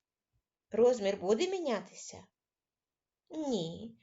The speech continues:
Значить, у нас має бути трикутничок маленький, але із зміненим кольором.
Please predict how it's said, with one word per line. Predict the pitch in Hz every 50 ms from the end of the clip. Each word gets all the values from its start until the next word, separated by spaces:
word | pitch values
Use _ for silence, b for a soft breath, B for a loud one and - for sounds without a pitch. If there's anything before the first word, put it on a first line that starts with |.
| b b b b b b b b b _
Значить, | - 190 202 214 208 196 190 - 233 - - -
у | 220
нас | 214 208 202 196 196 - 190
має | 190 190 190 180 180 185 190
бути | 190 202 220 220 196 208 - 170 151 - - _ _ _ _ _ _ _ _ _ _
трикутничок | - 220 226 247 233 - 226 214 202 - 180 175 175 - - 156 160 - - _ _ _ _ _ _ -
маленький, | 190 180 175 165 160 160 156 156 151 151 151 151 151 160 165 - - - 320 359 392 415 415 - - _ _ _ _ _
але | - 185 170 160 160 156 165 175 196 247 311 403 403 - _ _ _ _ _ _ _ _ _ _ _ _ _ -
із | - 233 220 214 196
зміненим | 190 190 190 185 190 208 226 240 277 370 392 392
кольором. | - - 262 254 247 240 240 233 240 240 233 233 240